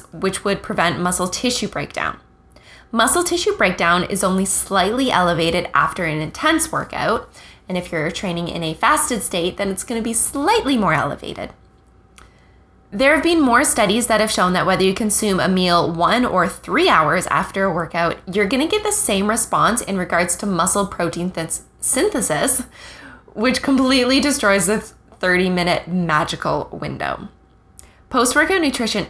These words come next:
is still very important, but really the timing isn't going to make or break you.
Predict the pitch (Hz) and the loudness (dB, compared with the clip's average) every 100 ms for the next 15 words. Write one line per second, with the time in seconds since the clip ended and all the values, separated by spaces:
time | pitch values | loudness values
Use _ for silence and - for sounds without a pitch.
0 | - 277 359 - 330 262 214 208 214 - | 0 2 2 2 2 2 2 2 -2 -2
1 | 135 151 170 - 202 254 269 262 247 247 | -4 -4 -6 -6 -2 0 2 0 -2 -2
2 | 220 233 339 - 196 190 202 185 180 180 | 0 2 2 0 0 0 0 0 -2 -2
3 | 185 147 156 165 - - 110 | -4 -6 -6 -6 -8 -8 -8